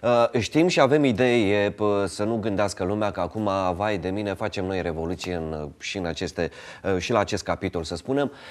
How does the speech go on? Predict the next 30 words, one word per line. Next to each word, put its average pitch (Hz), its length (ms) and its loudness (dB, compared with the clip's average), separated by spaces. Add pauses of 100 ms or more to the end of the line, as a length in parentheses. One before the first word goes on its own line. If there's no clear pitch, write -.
(140)
Uh, 117 400 6 (380)
o 113 180 2
asemenea 143 440 6
acțiune 110 340 2
a 98 60 4
pornit 101 360 -2
la, 92 320 4
uh, 95 220 0
nivel, 90 540 0
uh, 90 120 0
național. 90 800 -2
Dar, 123 300 6
uh, 95 260 0 (240)
mă 139 140 0
rog, 92 180 0
țara 123 380 0
noastră 123 340 0
e 127 200 0
în 139 280 -4
lung 143 180 0
și - 120 -8
în 98 120 -4
lat 135 220 -2
destul 147 360 0
de 101 100 0
măricică, 160 720 2 (380)
uh, 123 120 4
și 117 160 0
atunci, 156 420 2
uh, 139 80 6